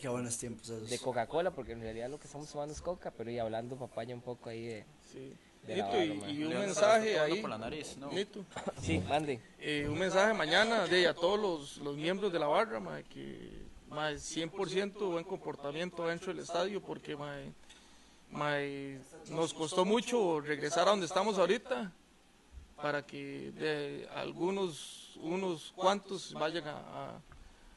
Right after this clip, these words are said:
Speaker 3: a volver a, a nos caer otra vez donde, donde nos costó llegar,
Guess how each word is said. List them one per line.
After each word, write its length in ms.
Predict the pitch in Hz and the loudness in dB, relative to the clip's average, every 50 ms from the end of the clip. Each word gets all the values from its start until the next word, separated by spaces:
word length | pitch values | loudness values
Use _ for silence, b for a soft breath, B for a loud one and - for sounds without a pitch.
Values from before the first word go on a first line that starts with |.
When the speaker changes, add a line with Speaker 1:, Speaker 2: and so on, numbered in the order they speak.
| B B B | B B B
Speaker 3:
a 120 | - 143 | -4 -2
volver 320 | 143 143 139 139 147 151 156 | 0 0 0 0 2 2 4
a, 420 | 165 160 151 143 139 139 147 143 | 4 4 2 0 -2 -2 -2 -2
a 40 | 147 | -2
nos 160 | 151 165 - | -2 -4 -4
caer 220 | - 147 151 151 160 | -2 -2 0 0 0
otra 280 | 170 165 170 165 160 | -2 -2 0 0 2
vez 100 | 160 156 | 2 0
donde, 420 | 160 170 156 147 139 139 139 127 127 | -2 -4 -6 -6 -8 -8 -8 -8 -8
donde 280 | 127 143 147 147 147 147 | -8 -6 -6 -4 -4 -6
nos 140 | 147 139 | -6 -8
costó 340 | - - 139 135 - 165 160 | -8 -10 -12 -8 -4 -2 -2
llegar, 380 | 165 156 165 165 180 202 202 | -2 0 2 2 4 4 2